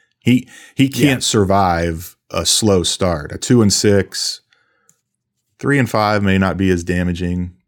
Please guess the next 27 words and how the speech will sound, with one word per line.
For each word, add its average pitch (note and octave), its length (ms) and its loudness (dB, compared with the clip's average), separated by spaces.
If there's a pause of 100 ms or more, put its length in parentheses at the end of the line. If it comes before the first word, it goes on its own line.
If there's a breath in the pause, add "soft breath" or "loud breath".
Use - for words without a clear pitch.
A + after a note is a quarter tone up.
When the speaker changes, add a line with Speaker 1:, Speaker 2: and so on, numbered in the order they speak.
(160)
Speaker 1:
Two A2 180 -4
five G2+ 260 -2
and F#2 120 0
one, F#2 500 0
something - 240 -8
like F2 140 -10
that. F#2 240 -4
W-, G#2+ 240 -8
it, - 100 -8
it, G#2 320 -4
<laughs> - 0 -
it's A2+ 260 2
just, C3 540 -2 (600 loud breath)
it, A2+ 340 2
y-, B2+ 260 0
you A2+ 160 2
can't B2+ 320 0
get G#2 140 0
off G2+ 240 0
to G2+ 120 -2
a F2+ 80 0
slow F#2 260 -2
start. E2+ 420 -4
The, F2 100 -6
the, F2+ 220 -6
the E2 120 -8
pressure, G#2 720 2